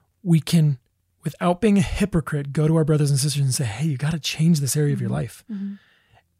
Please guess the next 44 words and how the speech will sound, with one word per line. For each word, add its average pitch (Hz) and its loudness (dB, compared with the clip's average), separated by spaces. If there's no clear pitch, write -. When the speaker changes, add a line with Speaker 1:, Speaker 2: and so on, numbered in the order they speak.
Speaker 1:
And 165 4
them 160 8
say, 156 2
like, 143 -4
"Wow, 151 -2
if 123 -6
you 156 0
can 147 -2
do 143 0
it, 131 -4
I 131 -4
can 127 -6
do 117 -6
it." 113 -14
Speaker 2:
Yeah. 214 -18
Speaker 1:
Uh, 156 -6
so 165 0
I 160 0
think 165 4
that's 165 2
a 160 0
good 143 -2
point 147 -4
to 123 -6
highlight, 135 -6
is 139 -6
that, 139 -4
um, 131 -4
we 170 4
don't 170 6
wanna 160 2
be 143 -2
plank 143 -4
eye 123 -4
Christians. 127 -6
We 165 -2
wanna 147 2
walk 139 0
in 143 2
holiness 143 2
so 143 0
that 139 -2
we 139 -2
can 131 -2